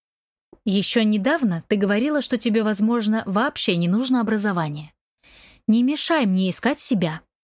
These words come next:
Рита подошла к Мише и склонила голову. На светлых волосах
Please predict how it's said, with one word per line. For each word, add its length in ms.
Рита 260
подошла 380
к 120
Мише 440
и 60
склонила 500
голову. 480
На 120
светлых 440
волосах 500